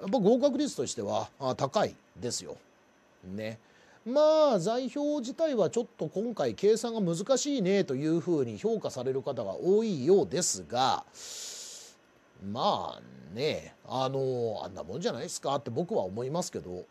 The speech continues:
まあ、理論は相変わらずね、書きにくいというか、書けないような論点何箇所もありました。まあ、その前提からすると、やっぱり今年も座標は計算が勝負のかけどこだったことは間違いない。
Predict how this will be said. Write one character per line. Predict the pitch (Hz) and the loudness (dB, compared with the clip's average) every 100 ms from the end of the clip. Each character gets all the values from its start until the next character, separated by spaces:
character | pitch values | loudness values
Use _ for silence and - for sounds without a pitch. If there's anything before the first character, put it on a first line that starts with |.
| - - | -20 -2
ま | 202 | 0
あ、 | |
理 | 226 | 2
論 | 330 311 | 2 2
は | 151 | 2
相 | 139 160 | 0 4
変 | 202 | 4
わ | |
ら | 208 | 4
ず | 202 | 0
ね、 | 220 233 196 - | 0 0 0 -4
書 | 147 | -2
き | |
に | 185 190 | 0 2
く | 214 | 2
い | 202 | 2
と | 139 | 0
い | |
う | 110 | -4
か、 | 101 - | -8 -8
書 | |
け | 123 202 | -2 0
な | 196 | 2
い | |
よ | 131 | 0
う | |
な | 98 | -4
論 | 104 107 | -6 -6
点 | 120 92 | -8 -8
何 | 117 143 | -8 -4
箇 | 165 | -2
所 | 180 | -2
も | 160 | -2
あ | |
り | 156 | -2
ま | 151 | -2
し | 135 | -6
た。 | - - - - - - | -8 -14 -20 -20 -20 -4
ま | 254 | 0
あ、 | |
そ | 226 | 2
の | 277 294 | 0 0
前 | 302 | -2
提 | 277 302 | -2 -2
か | 294 | -2
ら | 285 | -2
す | 277 | -2
る | |
と、 | 214 | 0
や | 151 | 0
っ | 139 | 2
ぱ | 277 | 0
り | 220 | 0
今 | 135 | -2
年 | 139 170 | -4 -2
も | 165 | 0
座 | 143 151 | 2 0
標 | 147 156 | 2 2
は | 143 | 2
計 | 135 165 175 | 0 -4 -2
算 | 185 190 | -2 -2
が | |
勝 | 185 214 | 0 0
負 | 170 | 0
の | 104 | -4
か | 110 | -6
け | 123 | -4
ど | 131 | -2
こ | 143 | 0
だ | 160 | -2
っ | |
た | 117 | -4
こ | - | -6
と | 113 | -6
は | |
間 | 87 | -6
違 | 90 113 110 | -8 -8 -8
い | 73 | -10
な | |
い。 | 67 | -16